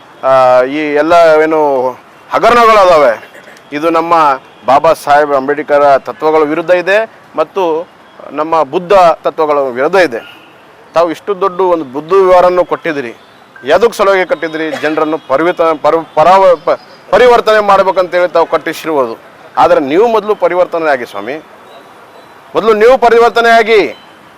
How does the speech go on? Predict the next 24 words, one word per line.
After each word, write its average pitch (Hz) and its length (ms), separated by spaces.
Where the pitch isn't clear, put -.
ತಾವು 185 160
ಯಾವ 196 260
ಥರ 226 280
ಲೂಟಿ 214 260
ಮಾಡ್ತಾ 226 340
ಇದ್ದೀರಿ, 220 300
ತಾವು 190 220
ಯಾವ 208 180
ಥರ 226 240
ಅಧಿಕಾರ 226 340
ದುರುಪಯೋಗ 220 420
ಮಾಡ್ತಾ 220 260
ಇದ್ದೀರಿ, 196 340
ಈ 180 140
ಒಂದು 180 600
ದುರುಪಯೋಗ 202 440
ಮಾಡೋದನ್ನು 196 640
ತಾವು 185 240
ಇಲ್ಲೇ 185 180
ನಿಂದ್ರಿಸ್ರಿ. 208 680
ಇಲ್ಲದಿದ್ದಲ್ಲಿ 190 580
ಮುಂದಿನ 180 360
ದಿನಗಳಲ್ಲಿ 175 480
ನಾವು 156 340